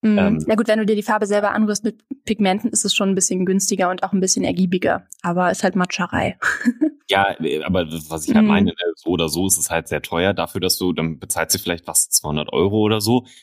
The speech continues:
Speaker 2: Wenn du dann
Speaker 1: Mhm.
Speaker 2: auch noch eine vernünftige Leinwand hast oder vielleicht sogar noch mehr, ich weiß es nicht. Ist jetzt nicht ausgerechnet, ich hab nur die Farben gesehen, hatte schon vier Farbtuben in der Hand und dachte
Speaker 1: Mhm.
Speaker 2: dann so, äh, dann wollte ich, dachte ich, ich wechsle zu Acryl, aber da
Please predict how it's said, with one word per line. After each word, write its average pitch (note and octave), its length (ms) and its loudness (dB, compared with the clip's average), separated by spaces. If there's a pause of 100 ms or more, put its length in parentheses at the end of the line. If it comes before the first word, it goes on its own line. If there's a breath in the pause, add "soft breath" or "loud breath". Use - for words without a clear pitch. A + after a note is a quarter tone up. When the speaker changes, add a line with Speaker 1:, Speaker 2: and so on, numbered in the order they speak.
Speaker 2:
Wenn A3 120 4
du - 20 6
dann G#3 80 6
Speaker 1:
Mhm. G3+ 60 4
Speaker 2:
auch G#3+ 60 4
noch F#3+ 80 2
eine F3 80 -4 (120)
vernünftige F2 360 -2
Leinwand F#2 460 0
hast - 160 0
oder D2 140 -8
vielleicht - 220 -10
sogar - 180 -6
noch B1 160 -10
mehr, D#2 140 0
ich - 80 -20
weiß C#2+ 120 -4
es D2 120 -2
nicht. F#2+ 240 0
Ist - 260 -20
jetzt - 140 -4
nicht - 160 -2
ausgerechnet, F#2 520 0
ich - 80 -10
hab - 60 -6
nur D#2+ 100 -2
die D2+ 100 0
Farben E2 280 -2
gesehen, F#2 260 0
hatte - 140 -4
schon - 320 -4
vier G#2 480 0
Farbtuben G2+ 560 0
in E2+ 100 0
der E2+ 140 0
Hand A#2 280 -4 (360)
und A3 140 2
dachte G3+ 180 4
Speaker 1:
Mhm. A3 60 4
Speaker 2:
dann - 160 -2
so, F2+ 160 -6 (220)
äh, D2+ 120 -4
dann G#2+ 240 2 (180)
wollte A2+ 180 0
ich, G#2 40 -2
dachte G#2+ 240 -2
ich, F#2 80 -6
ich F#2+ 100 -6
wechsle G2 280 0
zu - 140 0
Acryl, C#3+ 400 0
aber F2 180 -2
da F2 140 -6